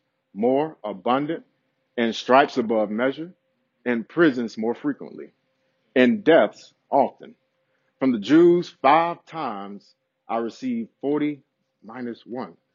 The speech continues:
Right? So he been hit thirty-nine times,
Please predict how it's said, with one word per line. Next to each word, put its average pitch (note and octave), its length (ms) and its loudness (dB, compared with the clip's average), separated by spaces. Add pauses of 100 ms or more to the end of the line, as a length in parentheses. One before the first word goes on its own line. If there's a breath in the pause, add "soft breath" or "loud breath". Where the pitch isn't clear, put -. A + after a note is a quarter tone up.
(480)
Right? C#3+ 220 -8 (260)
So B2+ 380 -2 (580)
he E3 100 0
been D3+ 140 0
hit C3+ 240 -2
thirty-nine E3+ 540 2
times, G#2+ 600 -8